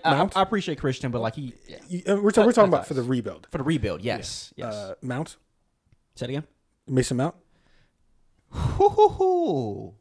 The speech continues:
Speaker 2: I think you have to believe in them.
Speaker 1: Yes, exactly. I was gonna say, I, I don't wanna give up on this guy. I really don't, man. I, I wanna see Mason Mount do well, and I think he wants to do well.
Speaker 2: Yeah.
Speaker 1: Um, and I, I, I do think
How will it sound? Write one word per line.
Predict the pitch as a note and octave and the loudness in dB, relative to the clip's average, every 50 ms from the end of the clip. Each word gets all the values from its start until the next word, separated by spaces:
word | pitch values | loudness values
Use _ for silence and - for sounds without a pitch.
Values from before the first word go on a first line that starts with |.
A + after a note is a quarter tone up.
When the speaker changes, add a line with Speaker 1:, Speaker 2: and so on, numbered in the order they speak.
| _ _ _ _ _ _ _ _ - | _ _ _ _ _ _ _ _ 4
Speaker 2:
I | E3+ E3+ | 4 4
think | C3 A2+ - | 4 2 -6
you | - - | -10 -12
have | G2 F#2 - - | -12 -14 -18 -18
to | - - | -18 -14
believe | - F#2 F#2 G2 G2 G2 | -12 -10 -10 -10 -10 -10
in | G2+ G2 | -12 -12
them. | G2 G2 - _ | -14 -14 -12 _
Speaker 1:
Yes, | D3 F#3 A#3 C4+ G3 - - - - | 2 6 6 6 6 4 2 -2 -6
exactly. | - C#3 D3+ F3+ G3+ A3 - - | -4 -2 0 2 2 2 2 2
I | G3+ | 0
was | A3+ A#3 | 2 0
gonna | A#3+ A3 | -2 -4
say, | - B3+ A3 C#3+ - - | -2 -2 -2 -2 -2 -2
I, | E3+ G3+ - | -2 -2 0
I | F#3+ A#3+ C#4+ | 0 -2 0
don't | B3 A3+ C4 C4 | 0 0 -2 -2
wanna | C4 B3 B3+ G#3 | -2 -2 -4 -4
give | A3+ A#3 A3+ | -4 -4 -6
up | A#3+ G3 | -6 -6
on | G3 E3+ | -4 -6
this | C#3+ B2+ A#2+ | -6 -6 -4
guy. | A2 F#2 F2 F2 G2 A#2+ | -4 -4 -4 -6 -6 -6
I | - E3 F#3+ | -4 -2 -2
really | G3+ A3 A3 G#3+ | 0 -2 -2 -2
don't, | F#3 F#3+ E3 D#3 F#2 G2+ | 0 0 -2 -2 -2 -4
man. | G#2+ A2 G#2+ A2 A2+ A2 | -6 -4 -4 -4 -6 -4
I, | G#2 C3+ - | -4 -4 -2
I | - E3 | -2 -2
wanna | F3+ F#3+ G#3+ G#3+ G3+ | -2 -2 -2 -2 -4
see | G3+ - G3+ | -4 -6 -8
Mason | F3+ E3+ E3+ E3 - F3+ D#3+ | -6 -6 -6 -6 -6 -6 -6
Mount | D3+ D3+ C#3+ C3+ | -4 -4 -4 -4
do | C#3+ C#3 | -4 -4
well, | C3 C3+ C3+ C3 C3+ C3+ | -2 -2 -2 0 0 -2
and | B2 C3 D3 | -4 -4 -4
I | D#3 F3 | -6 -6
think | - G3+ - | -6 -8 -6
he | - A#3 | -6 -6
wants | G3+ E3+ B2 A2+ - | -4 -4 -4 -6 -6
to | - | -8
do | G#2 G#2+ | -8 -8
well. | G#2 G#2 G2+ F#2+ F#2 F2+ F2+ - - | -6 -4 -4 -4 -6 -8 -10 -14 -16
Speaker 2:
Yeah. | A#2 G2 F2 F2 - _ _ - | -18 -16 -18 -18 -20 _ _ -10
Speaker 1:
Um, | A#2+ A#2+ A#2+ A#2 A2 G#2+ G#2+ G#2 G2+ - | -8 -6 -6 -6 -6 -8 -8 -10 -10 -6
and | C3 D3 | -6 -6
I, | - - | -4 -2
I, | C3 C3 - - | -4 -4 -4 -4
I | C3+ C3+ | -6 -4
do | C3+ C#3+ D#3 | -4 -4 -6
think | - D#3 D3+ D3+ | -6 -8 -10 -10